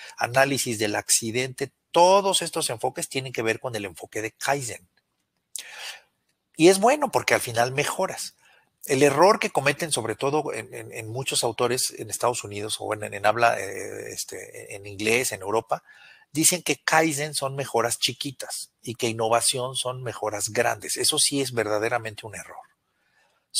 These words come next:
Es una cuestión de enfoque metodológico de cómo vas a generar ese conocimiento. Entonces, uno es el analítico. ¿Y cuál es el otro? El otro es el que le llamamos enfoque de diseño.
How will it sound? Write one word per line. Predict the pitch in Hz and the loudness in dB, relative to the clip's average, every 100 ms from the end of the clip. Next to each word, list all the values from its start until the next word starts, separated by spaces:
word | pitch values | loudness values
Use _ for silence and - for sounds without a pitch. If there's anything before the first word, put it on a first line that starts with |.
| - | -2
Es | 143 | 0
una | 175 175 | 0 -2
cuestión | - 113 - 139 | -2 -4 -4 -2
de | 135 | -2
enfoque | 110 - - 135 - 139 | -2 -6 -2 -2 0 -2
metodológico | 120 - 104 101 107 117 - 117 - 131 | -2 -4 -4 -2 -2 -4 -6 -8 -4 -4
de | - | -4
cómo | - 120 117 | -6 -4 -2
vas | 113 | -2
a | 127 | -4
generar | 110 98 101 104 | -6 -4 -2 0
ese | - - | -2 -4
conocimiento. | 113 107 - 117 117 113 - | -8 -8 -8 -10 -14 -16 -20
Entonces, | - 113 123 | -14 -12 -8
uno | 127 | -2
es | 139 | -2
el | 127 | -2
analítico. | 101 98 98 127 - - - _ _ _ - - - - | -4 -4 -4 -6 -10 -18 -20 _ _ _ -20 -20 -20 -18
¿Y | 113 | -2
cuál | 170 196 | 0 2
es | - | 0
el | 185 | 2
otro? | 202 - 120 110 | 0 -2 -10 -4
El | 123 143 | -2 -2
otro | 160 | 0
es | 180 | -2
el | 175 | -2
que | - | -2
le | 110 | -2
llamamos | 104 107 120 143 - | -2 -2 -2 -2 -4
enfoque | 123 107 113 - | -6 -6 -4 -2
de | 123 120 | -2 -2
diseño. | 120 - 135 101 - | 0 -2 -2 -10 -16